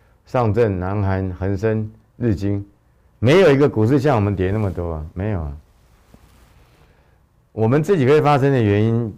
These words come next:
就是鸡蛋里挑骨头，因为昨天的融资啊，昨天融资增加了三亿，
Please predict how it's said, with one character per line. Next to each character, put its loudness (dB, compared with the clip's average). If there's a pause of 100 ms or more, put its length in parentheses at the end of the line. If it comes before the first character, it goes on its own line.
就 2
是 0
鸡 -2
蛋 2
里 -2
挑 -2
骨 -4
头， -4
因 0
为 0
昨 0
天 -2
的 -2
融 -2
资 -6
啊， -6 (1700)
昨 -6
天 0
融 0
资 -2
增 -2
加 0
了 0
三 -2
亿， -6